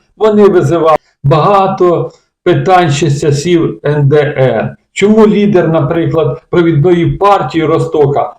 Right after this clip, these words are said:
не на першому місці, не на першому плані? Ну, за мишу під ногами мера,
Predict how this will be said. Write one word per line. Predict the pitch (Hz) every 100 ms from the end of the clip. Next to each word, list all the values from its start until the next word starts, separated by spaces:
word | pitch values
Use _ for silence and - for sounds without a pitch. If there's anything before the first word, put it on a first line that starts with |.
| -
не |
на | 165 143
першому | 139 175 139 139 120 123
місці, | 139 165 160 147 139 - 143 135 - -
не |
на | 165 135
першому | 160 165 139 131 117 107
плані? | 139 151 147 143 143 135 - - _ _ _ _ _ _ _ _
Ну, | 180 220
за | - 202
мишу | 214 247 214 151 135 139 - _ -
під | 185 135
ногами | 151 147 160 151 151
мера, | 156 156 135 127 107 -